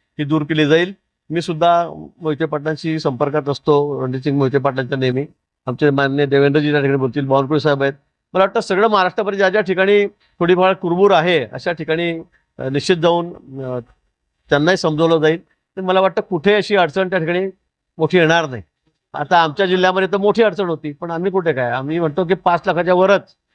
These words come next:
मागच्या वेळेला साडेचार लाख होते, चार लाख साठ हजार. आम्ही यावेळेला सांगितलं की रक्षा खर्च यावेळेला सुद्धा पाच लाखाच्या वर आम्ही निवडून आणू.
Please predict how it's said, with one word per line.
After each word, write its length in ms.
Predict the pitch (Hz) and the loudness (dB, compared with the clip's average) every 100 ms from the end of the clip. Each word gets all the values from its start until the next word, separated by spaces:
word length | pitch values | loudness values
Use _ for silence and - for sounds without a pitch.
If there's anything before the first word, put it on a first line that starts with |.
| _ 147 | _ -6
मागच्या 260 | 151 190 | -4 -2
वेळेला 200 | 180 180 | -2 -2
साडेचार 420 | 175 156 156 180 | 0 -2 0 0
लाख 140 | 180 180 | 2 0
होते, 200 | 160 165 | 0 -2
चार 180 | 175 170 | -2 0
लाख 120 | 175 | 0
साठ 220 | 175 165 | 0 0
हजार. 240 | 165 185 180 _ _ | 2 0 -2 _ _
आम्ही 220 | 156 170 170 | -6 0 2
यावेळेला 200 | 170 170 | 2 0
सांगितलं 360 | 165 160 175 | -2 -2 -2
की 60 | 165 | 0
रक्षा 280 | 165 - 175 | 0 0 0
खर्च 240 | 156 143 | 0 0
यावेळेला 360 | 170 160 160 170 | 2 4 4 0
सुद्धा 220 | 156 160 | -2 -2
पाच 260 | - 160 160 | 0 -2 -2
लाखाच्या 280 | 147 156 160 | -4 0 2
वर 100 | 156 | 2
आम्ही 120 | 160 | 2
निवडून 220 | 156 165 | 2 2
आणू. 180 | 185 | 0